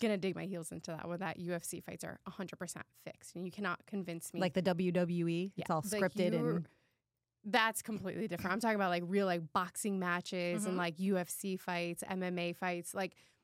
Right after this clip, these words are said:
Speaker 1: they are fixed. That's just my theory from watching them. Like, this is the underdog, and, like, the underdog wins against, like, the ten-time world champion. I'm like, "You're fu-,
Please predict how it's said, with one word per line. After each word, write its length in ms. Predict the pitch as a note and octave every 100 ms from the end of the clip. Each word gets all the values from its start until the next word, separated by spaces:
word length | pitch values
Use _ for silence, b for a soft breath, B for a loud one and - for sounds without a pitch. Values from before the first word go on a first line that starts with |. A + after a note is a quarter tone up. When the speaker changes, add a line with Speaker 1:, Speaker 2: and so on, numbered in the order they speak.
| b _ _ _ - - _ _ -
Speaker 1:
they 460 | F#3+ G3+ G3+ G3+ -
are 120 | F#3
fixed. 360 | - - -
That's 280 | - F3 -
just 320 | F#3+ F3+ - -
my 380 | G3+ F#3 F#3+ B3+
theory 520 | C#4+ E4 E4+ E4+ F4
from 260 | F4 C4 A3
watching 520 | G3+ G3 G#3 C4+ C4+
them. 600 | C4+ C#4 C#4 C4 B3+ A3+
Like, 200 | A#3+ A#3+
this 180 | D4 C#4
is 140 | D4
the 120 | C4 C4
underdog, 420 | B3+ C4 A3+ G#3
and, 140 | G3
like, 160 | F3+ E3+
the 120 | E3+
underdog 500 | E3+ E3+ E3+ E3+ E3
wins 400 | D#3+ D#3+ E3 E3+
against, 360 | E3+ D#3+ D#3+ -
like, 240 | E3 D#3+
the 160 | F3+ E3 b b b _
ten-time 760 | - B3+ C#4 B3+ A3+ C4 B3 B3
world 300 | A3+ C4+ B3+
champion. 340 | - A3+ A3 A#3
I'm 100 | G3
like, 180 | F#3 E3+
"You're 200 | G3 F#3+
fu-, 200 | -